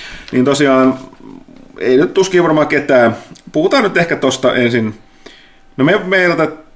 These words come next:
kaikista eniten käytännössä katsoen ykkössiä ääniä sai sekä toimituksen sisältäjä että avustajista, oli God of War. Että Red Dead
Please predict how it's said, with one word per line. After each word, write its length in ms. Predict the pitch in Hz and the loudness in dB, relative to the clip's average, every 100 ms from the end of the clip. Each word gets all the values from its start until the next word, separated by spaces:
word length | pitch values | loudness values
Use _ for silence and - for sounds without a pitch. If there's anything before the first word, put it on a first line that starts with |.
| - _ _ _ | -20 _ _ _
kaikista 500 | 170 185 180 - 147 | 0 0 0 0 0
eniten 600 | 143 139 135 117 113 107 | 2 2 2 0 0 -2
käytännössä 340 | 117 110 107 - | 0 0 -2 -4
katsoen 520 | 104 - 110 101 98 - - _ | -4 -2 -2 -2 -6 -12 -20 _
ykkössiä 580 | - - 113 104 - 101 | -6 -4 -2 -4 -2 0
ääniä 400 | 98 95 95 92 | 2 2 0 -4
sai 260 | 90 98 90 | -4 -2 -2
sekä 180 | 123 - | -4 -2
toimituksen 600 | 135 113 101 98 - 92 | 0 -2 -2 -6 -6 -8
sisältäjä 460 | 92 95 90 90 | -6 -6 -4 -4
että 200 | 87 - | -2 -2
avustajista, 480 | 85 90 - 78 - | -2 -2 -6 -10 -4
oli 100 | 120 | -2
God 280 | 107 98 85 | 0 0 -2
of 80 | 78 - | -4 -10
War. 280 | 64 - - - _ - - - - - - | -12 -12 -14 -20 _ -20 -18 -16 -18 -20 -12
Että 180 | - 135 | -8 -2
Red 180 | 143 139 | 0 2
Dead 120 | 139 | 0